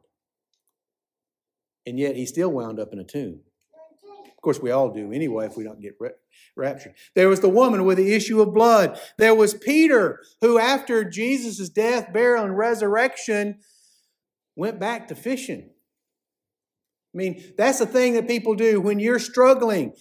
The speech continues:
you go with what you know. "I can't deal with it." He's like that old hippie. You don't know what to do. <laughs> Should you grab onto the, uh, should you hang on to the old or should she grab onto the new? Well, he wants to grab onto the old.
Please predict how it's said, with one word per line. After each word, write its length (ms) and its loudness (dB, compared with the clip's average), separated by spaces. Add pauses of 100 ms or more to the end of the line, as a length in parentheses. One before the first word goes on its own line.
(140)
you 180 -4
go 300 4
with 80 -8
what 260 -4
you 80 -6
know. 280 -6 (840)
"I 100 -12
can't 340 -6
deal 180 0
with 200 -4
it." 140 -20
He's 160 -2
like 200 0
that 160 2
old 220 4
hippie. 260 -2
You 120 -4
don't 160 -4
know 80 -6
what 200 0
to 60 -14
do. 300 -4 (120)
<laughs> 20 -2 (3000)
Should 100 -8
you 40 -6
grab 320 0
onto 300 -2
the, 180 -10
uh, 160 -2
should 140 -4
you 80 0
hang 200 0
on 140 0
to 100 -2
the 120 2
old 300 6
or 80 -2
should 180 -6
she 120 -8
grab 380 -2
onto 240 -4
the 80 -4
new? 120 -2
Well, 140 -2
he 80 -2
wants 220 -4
to 80 -8
grab 260 0
onto 240 -6
the 160 -4
old. 260 -8